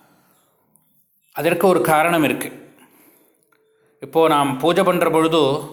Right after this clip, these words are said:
முதல்ல நாம் பூஜை ஆரம்பம் என்ன பண்ணுவோம்னா, தீபம் ஏத்தி வச்சுட்டு பூஜை ஆரம்பிக்கிறோம்.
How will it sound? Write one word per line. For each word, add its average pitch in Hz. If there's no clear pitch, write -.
முதல்ல 156
நாம் 165
பூஜை 170
ஆரம்பம் 160
என்ன 160
பண்ணுவோம்னா, 156
தீபம் 175
ஏத்தி 156
வச்சுட்டு 147
பூஜை 160
ஆரம்பிக்கிறோம். 135